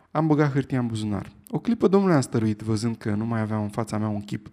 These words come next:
îmbujurat, ci o scăfârlie roșcată. „Nu sunt încă lămurit de ce trebuie să iau un interviu acestui profesor. Ce a făcut?” Capul s-a ridicat și fața a apărut imediat. „Plecat singur în explorare acum doi ani în America de Sud. Întors anul trecut.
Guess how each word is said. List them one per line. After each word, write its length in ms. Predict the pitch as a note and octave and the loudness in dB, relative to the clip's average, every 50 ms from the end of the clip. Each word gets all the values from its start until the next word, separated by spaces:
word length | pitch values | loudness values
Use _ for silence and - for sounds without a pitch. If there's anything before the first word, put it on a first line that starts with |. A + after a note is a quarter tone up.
| - - - - _ _ - | -20 -20 -20 -20 _ _ -2
îmbujurat, 680 | C3 C#3 C#3 B2 A#2+ A#2 G#2 G#2+ G#2+ B2 C3+ C#3+ C3+ | 0 0 2 2 2 2 2 2 2 2 0 0 -2
ci 100 | - - | -6 -4
o 100 | C3+ A#2 | -4 -4
scăfârlie 560 | G#2+ - - C3 - - - G#2+ B2 B2+ A#2 | -4 -4 -6 -6 -6 -4 -4 -4 -2 0 0
roșcată. 520 | A2+ A#2 G#2 - - - A2 G2 - - - _ _ - - - - - - - - _ _ | 0 -2 -4 -6 -6 -8 -8 -8 -10 -14 -20 _ _ -20 -20 -20 -20 -20 -20 -20 -20 _ _
„Nu 140 | - F#3+ G#3+ | 2 2 4
sunt 300 | G3+ G#3+ G3+ F#3+ G3+ G3 | 6 6 4 4 4 2
încă 260 | E3+ E3 D#3+ - D#3+ | 2 4 6 6 6
lămurit 500 | D3+ D3+ C#3+ C3+ B2 A2+ A#2+ C3+ C#3+ - - | 8 8 6 6 4 2 2 0 -2 -4 -4
de 140 | - B2+ B2 | 0 2 2
ce 160 | B2 - D#3+ | 2 2 0
trebuie 260 | D#3+ - D3+ D3 D3 | 0 0 0 0 0
să 140 | C#3+ - - | 0 0 0
iau 100 | C3+ C3+ | 0 2
un 60 | C3+ | 2
interviu 360 | C#3 C3+ C3 C3+ A#2+ A#2 C3 | 2 0 0 -2 -2 0 0
acestui 320 | C3+ C3 - C#3+ C3+ - C#3+ | 0 0 0 -4 -4 -4 -6
profesor. 560 | - - D3 C#3 - G3 E3 - - - - | -4 -2 -4 -2 -2 -4 -4 -4 -4 -6 -8
Ce 160 | - - - | -4 -2 0
a 60 | G#3 | 0
făcut?” 420 | G3+ G3+ - - - - - - - - _ _ - - _ _ _ _ _ _ - - - - _ _ | 0 0 -4 -6 -8 -10 -12 -14 -16 -20 _ _ -20 -20 _ _ _ _ _ _ -20 -20 -20 -20 _ _
Capul 300 | - - G3+ G3+ G#3+ G#3 | 0 0 2 4 4 4
s-a 140 | F#3 - F3+ | 4 4 4
ridicat 420 | D#3 C#3+ C3+ B2 A#2+ - D#3+ D#3+ D#3 | 4 4 2 0 2 2 2 2 2
și 100 | - D3 | 0 -4
fața 320 | - - D3 C#3+ C#3+ C#3+ | 0 0 0 2 2 0
a 40 | C3+ | -2
apărut 340 | C3 B2+ - B2 B2 B2 - | 0 0 0 0 0 -2 -2
imediat. 500 | B2+ B2 A#2+ A2+ A2+ G2 F#2 - - - - _ _ _ _ - - _ _ _ _ - _ _ _ | -2 -2 0 0 0 -2 -4 -8 -14 -20 -20 _ _ _ _ -20 -20 _ _ _ _ -20 _ _ _
„Plecat 340 | - E3 E3 - G#3+ G3+ G3+ | 0 0 4 4 4 2 2
singur 320 | - - F#3+ F3+ F3 E3 | 0 0 2 4 4 4
în 100 | D#3+ D#3 | 4 4
explorare 720 | D3+ D3 C#3+ - - - C#3 B2+ C3 D3 E3 F3 E3 E3 D#3+ | 2 2 0 -2 -8 -2 0 2 2 4 4 2 2 2 2
acum 320 | D3 C3+ - - D3+ D3 | 0 0 -2 -2 0 2
doi 140 | C#3+ D3 C#3 | 4 4 4
ani 200 | C#3 C#3+ D3 - | 4 2 0 -2
în 140 | - B2+ B2 | -2 0 0
America 400 | B2 B2 C3 C3 B2+ - C3 A#2+ | 2 2 2 0 0 0 0 -2
de 100 | A#2 A#2+ | -2 -2
Sud. 340 | - - - - - - - _ - - - _ _ _ | -6 -6 -10 -12 -14 -16 -20 _ -20 -20 -20 _ _ _
Întors 440 | - C#3 D3+ D#3+ - F#3 F#3+ F#3 - | -2 0 0 2 4 4 4 2 2
anul 220 | F3+ E3+ E3 E3 | 0 2 2 2
trecut. 440 | D#3 - D3 C3+ - B2 - - - | 0 0 -4 -4 -6 -8 -14 -14 -20